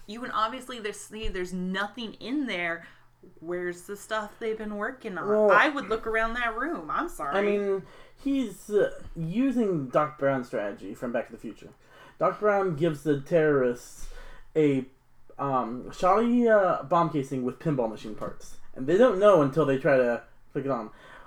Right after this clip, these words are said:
Speaker 2: He could have definitely made a missile that looks like a missile just over there. And like, "Oh, we're still working on the internal machinery or the launcher."
Speaker 1: That would have
Speaker 2: or
Speaker 1: made more
Speaker 2: something.
Speaker 1: sense, but he opens the missile and goes, "Well, there's, there,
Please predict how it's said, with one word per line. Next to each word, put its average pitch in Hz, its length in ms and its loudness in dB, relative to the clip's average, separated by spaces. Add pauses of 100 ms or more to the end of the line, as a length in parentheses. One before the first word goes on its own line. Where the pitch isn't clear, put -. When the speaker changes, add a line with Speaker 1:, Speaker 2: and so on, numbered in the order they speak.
(460)
Speaker 2:
He 262 160 4
could 277 300 4
have 147 600 6
definitely 214 460 6
made 170 640 6
a 165 120 2
missile 160 680 2 (600)
that 170 160 4
looks 196 280 8
like 175 140 8
a 165 60 4
missile 160 500 2
just 147 300 -4
over 151 260 2
there. 139 220 4
And 127 100 2
like, 135 120 0 (160)
"Oh, 208 60 2
we're 196 140 4
still 214 180 2
working 185 280 2
on 147 140 2
the 135 260 0
internal 147 520 2
machinery 156 580 0
or 139 160 2
the 131 60 2
launcher." 135 880 -4
Speaker 1:
That 359 180 8
would 381 80 0
have 359 80 0
Speaker 2:
or - 20 0
Speaker 1:
made 320 120 0
more 285 120 4
Speaker 2:
something. 392 160 -4 (100)
Speaker 1:
sense, - 40 -10
but 226 140 -6
he 233 180 -6
opens 254 300 -6
the 208 60 -8
missile 240 260 -4
and 190 100 -2
goes, 185 220 -4
"Well, 185 280 -6
there's, 170 220 -4 (260)
there, 185 200 -6